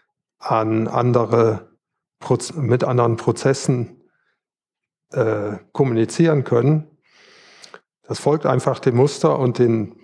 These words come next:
Implementierungen von Spring Cloud Netflix. Und der Beitrag aus der Plattform ist, dass es entsprechende, ähm, wie soll man sagen, Codemuster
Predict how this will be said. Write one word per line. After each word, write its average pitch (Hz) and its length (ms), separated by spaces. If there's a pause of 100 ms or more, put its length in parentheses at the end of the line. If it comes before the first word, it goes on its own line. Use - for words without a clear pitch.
(500)
Implementierungen 139 1040
von 120 440
Spring 123 400
Cloud 113 320
Netflix. 165 720 (1500)
Und 123 420 (540)
der 117 80
Beitrag 127 500
aus 127 220
der 127 100
Plattform 156 560
ist, - 460 (160)
dass 123 200
es 123 120
entsprechende, 120 1200 (1000)
ähm, 107 480
wie 110 160
soll 113 140
man 113 160
sagen, 131 480 (520)
Codemuster 156 960